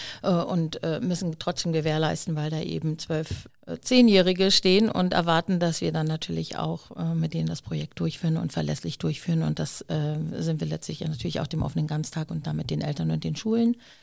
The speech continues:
schuldig. Da hängen finanzielle Mittel dran. Das Projekt selbst ist, äh, nicht besonders intensiv gefördert, wenn man sich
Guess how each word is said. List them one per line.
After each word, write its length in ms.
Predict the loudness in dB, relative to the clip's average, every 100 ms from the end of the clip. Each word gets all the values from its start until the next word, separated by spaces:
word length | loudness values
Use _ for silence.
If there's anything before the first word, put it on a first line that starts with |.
| _
schuldig. 440 | -2 0 2 -2 -6 -20 -20 -20 -2
Da 140 | 2
hängen 240 | 4 4 2
finanzielle 500 | 2 0 0 0 2
Mittel 280 | 0 0 0
dran. 360 | 2 2 2
Das 200 | 0 -4
Projekt 380 | -4 -4 -4 -4
selbst 500 | -2 0 -2 -6 -10
ist, 520 | -4 -4 -4 -8 -10
äh, 380 | -6 -4 -4 -4
nicht 360 | -2 -2 -2 -6 -8
besonders 640 | -2 2 4 4 0 -4
intensiv 560 | 0 2 4 4 2 0
gefördert, 560 | -2 0 0 0 0
wenn 100 | 2
man 180 | 2 2
sich 540 | 2 0 -2 -10 -12